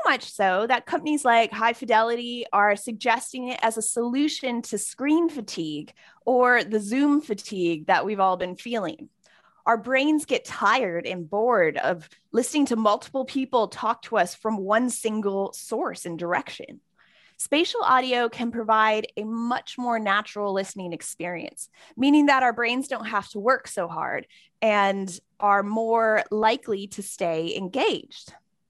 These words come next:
When some of us go back to the office, while others continue to work from home, spatial audio could help people to feel united, like they are sharing the same virtual office space.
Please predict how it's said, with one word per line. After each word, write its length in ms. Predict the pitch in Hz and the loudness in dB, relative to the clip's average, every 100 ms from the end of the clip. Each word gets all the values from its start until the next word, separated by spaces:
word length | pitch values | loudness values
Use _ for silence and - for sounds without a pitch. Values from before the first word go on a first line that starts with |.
| _ _ _ - _ _ | _ _ _ -20 _ _
When 140 | 262 269 | -6 0
some 200 | 330 403 | 2 2
of 140 | 480 | 2
us 160 | 349 311 | 2 0
go 120 | 294 | 0
back 200 | 269 262 | 0 0
to 100 | 269 | -6
the 140 | 233 208 | -4 0
office, 600 | 185 - 254 - - - _ | 0 -2 -8 -8 -10 -18 _
while 260 | 208 208 196 | 4 4 4
others 420 | 226 240 240 294 | 2 2 0 -2
continue 420 | - 247 254 240 247 | -6 -10 -6 -6 -6
to 120 | 240 | -4
work 240 | 226 220 | -4 -4
from 100 | 220 | -8
home, 460 | 220 185 170 208 311 - _ - | -6 -4 -2 -2 -6 -8 _ -10
spatial 460 | - 302 285 302 | 0 2 2 -2
audio 580 | 262 294 381 247 226 220 | 2 4 4 4 4 2
could 320 | - - 262 | -4 -8 -6
help 320 | 262 330 359 | 0 0 0
people 480 | - 254 202 180 185 | -4 -10 -6 -2 -2
to 160 | - 240 | -4 -8
feel 300 | - 226 214 | -2 0 0
united, 600 | 208 214 240 220 - - - - _ | 0 2 2 0 -8 -14 -20 -20 _
like 300 | 226 214 - | 4 4 2
they 120 | 240 | 4
are 80 | 233 | 4
sharing 480 | 233 277 269 277 269 | 4 -2 0 0 -2
the 80 | |
same 560 | 262 - 247 247 240 202 | -4 -2 -2 0 -2 0
virtual 460 | 226 247 - 262 233 | 2 2 2 -4 0
office 420 | 185 190 202 185 | 0 0 -6 -10
space. 500 | - 135 - - - | -12 -14 -12 -16 -16